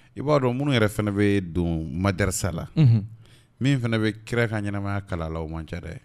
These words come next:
Speaker 2: Ah, o kɔni,
Speaker 1: Parce que
Speaker 2: madarasa
Speaker 1: madarasa fana kɛra jagokɛyɔrɔ ye.
Speaker 2: Mm, awɔ,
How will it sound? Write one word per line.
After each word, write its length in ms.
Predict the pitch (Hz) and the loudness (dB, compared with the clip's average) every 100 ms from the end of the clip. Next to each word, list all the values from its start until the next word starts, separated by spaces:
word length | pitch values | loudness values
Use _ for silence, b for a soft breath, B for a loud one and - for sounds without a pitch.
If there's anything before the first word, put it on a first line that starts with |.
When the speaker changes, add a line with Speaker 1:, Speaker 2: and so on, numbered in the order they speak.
| _ | _
Speaker 2:
Ah, 120 | - - 156 | -6 -2 -2
o 60 | |
kɔni, 340 | 175 117 110 - 95 | 0 -2 -2 -6 -6
Speaker 1:
Parce 240 | 110 156 | -4 -2
que 100 | 160 | -2
Speaker 2:
madarasa 480 | - 120 120 127 139 | -2 -2 -2 -2 -2
Speaker 1:
madarasa 60 | 120 | -4
fana 220 | 113 107 | -4 -2
kɛra 180 | 107 107 | 0 0
jagokɛyɔrɔ 640 | 90 76 78 80 78 76 | -2 -4 -4 -6 -6 -6
ye. 20 | 110 | -8
Speaker 2:
Mm, 220 | 135 - | -10 -10
awɔ, 320 | - 127 127 | -2 0 0